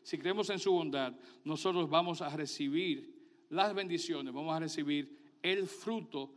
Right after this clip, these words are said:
de la bondad de Dios. Nuestra bondad, si tenemos alguna, viene de Dios.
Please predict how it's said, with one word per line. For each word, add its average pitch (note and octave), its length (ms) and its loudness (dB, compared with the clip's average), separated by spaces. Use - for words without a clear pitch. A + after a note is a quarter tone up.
de C#3+ 100 -2
la C3+ 140 2
bondad A#2+ 340 -4
de A2+ 140 -6
Dios. G#2 480 -12
Nuestra F#3+ 320 6
bondad, A3+ 680 8
si - 220 -2
tenemos F#3 420 -2
alguna, E3 520 2
viene F3+ 600 4
de D3+ 180 0
Dios. - 520 -6